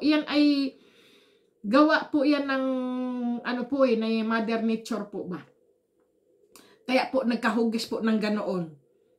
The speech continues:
Kaya, aalamin nyo po, kasi nahandito po kayo sa mundo. Kilala nyo po kung anong nakikita nyo. Ay, ito,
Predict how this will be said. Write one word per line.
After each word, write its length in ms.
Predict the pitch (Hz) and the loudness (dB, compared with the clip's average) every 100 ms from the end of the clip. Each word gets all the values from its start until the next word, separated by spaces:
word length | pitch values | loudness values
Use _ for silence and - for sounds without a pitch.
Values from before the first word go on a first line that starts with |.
| _ | _
Kaya, 240 | 254 269 - - _ _ _ _ _ _ _ _ _ | 0 0 -2 -12 _ _ _ _ _ _ _ _ _
aalamin 640 | 294 311 349 392 370 339 | 4 4 4 2 0 -2
nyo 100 | 311 - | -2 0
po, 240 | 330 - - | 0 0 -2
kasi 340 | 359 381 392 - _ _ - | -2 0 -2 -4 _ _ 0
nahandito 560 | 302 339 339 - 359 | 2 2 2 0 -2
po 80 | 330 | 0
kayo 160 | 320 311 | 2 4
sa 160 | 285 | 4
mundo. 560 | 262 240 208 202 175 - _ _ _ | 6 6 4 2 -2 -10 _ _ _
Kilala 400 | 339 330 339 339 | 2 4 6 4
nyo 160 | 339 - | 2 0
po 240 | 330 - | -2 -2
kung 180 | - 311 | -2 2
anong 300 | 311 311 320 | 2 2 -2
nakikita 560 | 302 302 294 302 285 | 0 0 0 -2 0
nyo. 240 | 277 277 269 | 0 0 0
Ay, 260 | 311 330 | 0 0
ito, 380 | 294 339 320 - | 2 4 4 2